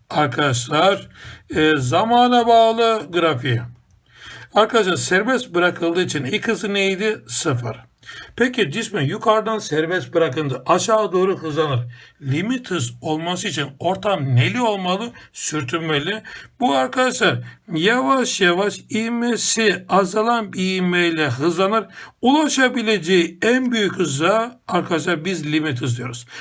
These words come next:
Artık limit hıza ulaştıktan sonra cismin hızı değişmez.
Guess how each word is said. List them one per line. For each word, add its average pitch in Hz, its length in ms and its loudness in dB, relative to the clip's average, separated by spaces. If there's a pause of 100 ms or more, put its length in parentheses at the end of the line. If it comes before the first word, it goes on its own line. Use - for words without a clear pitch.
(180)
Artık 214 560 2
limit 233 320 0
hıza 160 200 -4
ulaştıktan 190 720 0
sonra 156 340 -2
cismin 170 360 -4
hızı 208 380 -2 (220)
değişmez. 160 520 0